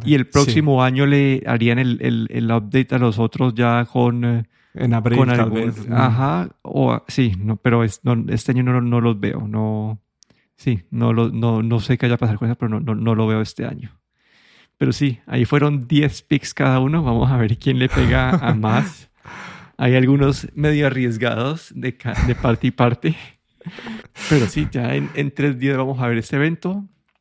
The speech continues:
Speaker 1: y vamos a ver con qué sale y qué nos vende Apple, ¿no? Que yo la verdad, como de este, de este evento, lo único que estoy así súper esperando, que así me atrae hasta la parte del Apple Watch,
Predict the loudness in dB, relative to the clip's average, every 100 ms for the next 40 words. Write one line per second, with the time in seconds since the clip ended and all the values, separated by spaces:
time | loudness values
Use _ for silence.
0 | _ _ _ _ 0 2 2 0 -4 -8
1 | -14 _ _ _ -20 _ _ _ -2 0
2 | 2 2 -2 -4 -6 0 0 0 0 0
3 | 0 -2 -2 -2 0 2 2 0 0 0
4 | 0 -2 -8 -10 -8 -10 -12 -16 _ _
5 | _ _ _ 0 2 4 4 4 2 2
6 | 2 2 4 4 2 2 -2 0 0 0
7 | 0 2 2 2 -2 -2 -2 -2 0 2
8 | 4 2 2 2 2 0 -2 -4 _ _
9 | _ _ _ _ _ _ _ _ _ 2
10 | 2 2 0 0 2 2 0 0 0 0
11 | 0 2 0 2 0 0 -4 -6